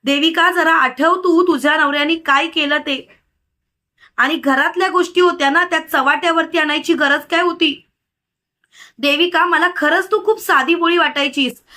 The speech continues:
असं वाटायचंस की तू पंकज आणि बाईसाहेबांच्या नादाला लागून या सर्व गोष्टी अशा करतेस. पण खरं सांगू का, तू मूर्खच आहेस. तुला चांगुलपणाची जाणीवच नाही देविका.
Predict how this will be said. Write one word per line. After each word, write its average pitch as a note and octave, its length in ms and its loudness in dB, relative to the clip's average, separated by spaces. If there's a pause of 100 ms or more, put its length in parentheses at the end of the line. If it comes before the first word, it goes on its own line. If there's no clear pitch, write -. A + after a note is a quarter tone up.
(160)
असं B3+ 260 0
वाटायचंस D4+ 680 -2
की E4+ 160 0
तू F4+ 100 4
पंकज C4+ 680 -2
आणि E4 260 -2 (180)
बाईसाहेबांच्या E4 720 -2
नादाला D4 460 0
लागून C4 400 -4 (380)
या D4 160 0
सर्व D#4+ 360 -2
गोष्टी D#4+ 320 -2
अशा D4 200 -2
करतेस. B3+ 600 -4 (580)
पण C#4+ 220 2
खरं D#4 200 2
सांगू F#4 340 2
का, C#4+ 180 2
तू D#4 220 -2
मूर्खच D4 520 0
आहेस. C4+ 360 -4 (1000)
तुला F4 200 4
चांगुलपणाची F4+ 920 0
जाणीवच D#4 580 0
नाही F4+ 180 2
देविका. C#4+ 520 0